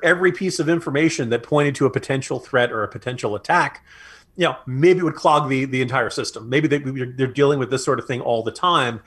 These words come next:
And this particular comment only looks significant in the aftermath, now that we know that this one was real,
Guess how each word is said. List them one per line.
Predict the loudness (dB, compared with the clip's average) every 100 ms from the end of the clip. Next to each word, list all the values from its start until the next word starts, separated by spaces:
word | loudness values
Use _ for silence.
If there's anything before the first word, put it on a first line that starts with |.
| -20 -20 _
And | -2 0 -2 0
this | 4 4 2
particular | -2 -2 0 -4
comment | -2 2 4 4 0 0
only | 2 4 4
looks | 2 0 -2
significant | -6 -2 -2 -2 -6 -8
in | -8
the | -4
aftermath, | -2 -2 -4 -4 -2 -6 -4
now | -2
that | -2
we | -4
know | -2 0
that | 0 -2
this | -4
one | -2 -4
was | -4
real, | -4 2 4 4 0